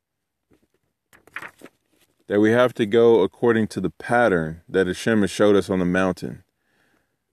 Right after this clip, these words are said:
And if we ever get, uh, thrown off by, you know, how we're supposed to live,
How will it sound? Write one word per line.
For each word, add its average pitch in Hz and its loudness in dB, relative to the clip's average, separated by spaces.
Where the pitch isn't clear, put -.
And 107 0
if - 0
we 110 6
ever 110 4
get, 110 4
uh, 101 2
thrown 120 0
off 117 2
by, 98 6
you 101 0
know, 95 2
how 110 4
we're 113 4
supposed 113 0
to - -6
live, 113 4